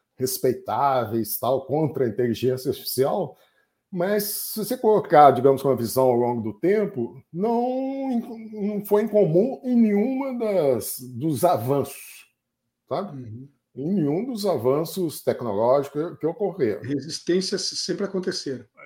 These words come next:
Speaker 1: Sempre aconteceram. Eu, nós citamos um fato, né,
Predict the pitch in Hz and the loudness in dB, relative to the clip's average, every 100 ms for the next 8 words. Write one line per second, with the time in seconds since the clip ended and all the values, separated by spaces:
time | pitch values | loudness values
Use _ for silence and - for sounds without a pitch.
0 | 69 - - 165 170 170 196 208 208 240 | -14 -8 2 4 4 4 2 2 -2 -2
1 | 208 156 110 85 85 95 98 107 101 110 | 0 2 2 2 -4 -4 -4 -6 -6 -6
2 | - - 110 104 120 117 113 127 - 113 | -6 -4 -4 -2 -6 -4 0 0 0 -2
3 | 120 104 92 98 | -2 -4 -6 -10